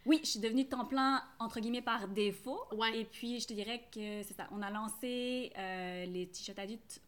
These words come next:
Speaker 1: pour la fête des mères, donc c'était au printemps deux mille vingt. Puis à l'été, euh,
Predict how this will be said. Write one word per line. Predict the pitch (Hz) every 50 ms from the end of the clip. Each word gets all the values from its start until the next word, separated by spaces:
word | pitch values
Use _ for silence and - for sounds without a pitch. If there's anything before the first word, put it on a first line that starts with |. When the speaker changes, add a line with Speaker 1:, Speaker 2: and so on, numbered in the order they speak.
| - -
Speaker 1:
pour | - 208
la | 190 185
fête | 180 180 - 220 214 190 180
des | 196 196 190
mères, | 196 190 196 202 202 196
donc | 196 180
c'était | - -
au | 185 180
printemps | 185 - - 196 196 185 - 202 202 208 220 214 214 208
deux | 190 185 190
mille | 196 190 180 175
vingt. | 175 190 233 330 - - - - - - - - - - - - -
Puis | - - - 208 202
à | 185
l'été, | 190 208 220 214 220 - 247 247 262 269 277 285 - - -
euh, | 185 190 185 185 185 185 180 180 180 180 175 175 175 170 175 175